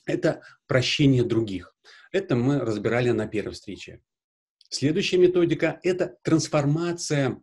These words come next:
внутреннего мира и через трансформацию внутреннего мира влияние на внешний мир.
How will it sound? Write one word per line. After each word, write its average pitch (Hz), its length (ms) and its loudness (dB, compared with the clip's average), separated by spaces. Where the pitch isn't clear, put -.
внутреннего 156 720 4
мира 170 540 0
и 170 160 -4
через 143 220 2
трансформацию 131 1160 0
внутреннего 120 680 2
мира 165 420 0
влияние 135 640 2
на 120 120 0
внешний 113 460 -2
мир. 90 220 -10